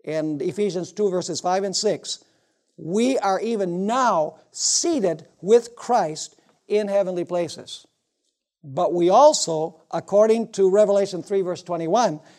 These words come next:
we will be seated with Christ literally in heavenly places when Jesus comes. Does this have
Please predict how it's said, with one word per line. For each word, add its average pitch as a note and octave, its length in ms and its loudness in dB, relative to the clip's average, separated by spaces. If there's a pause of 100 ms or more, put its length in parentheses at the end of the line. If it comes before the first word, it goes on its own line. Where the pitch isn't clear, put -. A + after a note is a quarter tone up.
(140)
we F#3+ 240 0
will D4+ 500 6
be G#3 160 4
seated F3+ 540 -2 (160)
with G3+ 320 0
Christ F3 480 -2 (160)
literally A3 840 2 (200)
in F#3+ 160 -4
heavenly G#3 340 0
places E3 560 -4 (240)
when F3 460 -4 (180)
Jesus C#3 680 -10
comes. - 520 -14 (840)
Does G#3+ 220 -2
this F4 200 -2
have C4+ 280 2